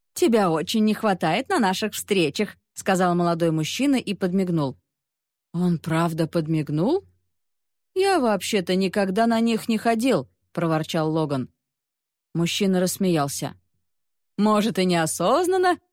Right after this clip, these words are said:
но нам нравилось тебя завлекать, особенно когда читали книгу «Страсть в полях», «Фермер и доярка». Мужчина говорил громко, на весь зал.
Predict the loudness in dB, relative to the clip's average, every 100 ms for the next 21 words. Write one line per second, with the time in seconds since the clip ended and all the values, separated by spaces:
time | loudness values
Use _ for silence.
0 | -2 2 4 4 2 2 2 2 0 0
1 | 0 2 2 2 0 0 -2 -2 -4 -12
2 | _ _ -2 0 0 2 2 2 0 0
3 | 0 -2 -2 -2 0 -2 -2 -2 0 0
4 | -2 _ -12 -8 0 2 2 -2 -8 -6
5 | -4 0 0 0 -2 -10 _ _ -10 0
6 | 2 2 2 2 0 0 -2 0 2 2
7 | 2 0 -2 -2 -2 -4 _ _ _ _
8 | _ _ _ _ -2 -2 0 0 0 2
9 | 0 2 0 0 0 2 2 2 -2 -2
10 | _ _ -2 0 0 0 0 0 -2 -2
11 | -4